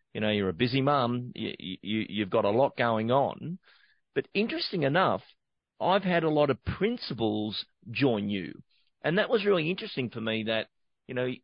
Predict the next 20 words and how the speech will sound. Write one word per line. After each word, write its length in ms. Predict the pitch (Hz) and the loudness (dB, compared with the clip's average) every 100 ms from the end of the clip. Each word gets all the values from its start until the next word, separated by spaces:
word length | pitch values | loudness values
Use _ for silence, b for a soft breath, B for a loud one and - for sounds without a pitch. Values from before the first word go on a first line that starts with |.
| _ - | _ -12
there's 180 | 131 - | -8 -2
so 160 | 165 147 | 0 2
many 220 | 139 123 | 2 4
options 580 | 113 - - 104 101 - | 2 2 -4 -4 -4 -4
to 60 | - | 0
be 140 | 110 | 4
a 80 | 107 | 4
real 180 | 107 113 | 4 2
estate 240 | - 107 | 2 2
agent 360 | 107 107 110 - | 2 0 -4 -6
in 200 | 110 107 | -4 -4
so 240 | - 135 | -2 0
many 160 | 127 117 | 0 -2
different 300 | 104 117 - | -2 -6 -6
scenarios 720 | - 107 107 107 104 101 98 | 0 2 2 4 4 4 2
in 80 | 101 | 0
Australia. 580 | 98 - 110 110 110 113 _ b - | -2 0 2 2 0 -4 _ b -2
There 180 | 123 120 | 0 0
is 140 | 107 | 0
no, 380 | 120 120 117 107 | 0 2 2 0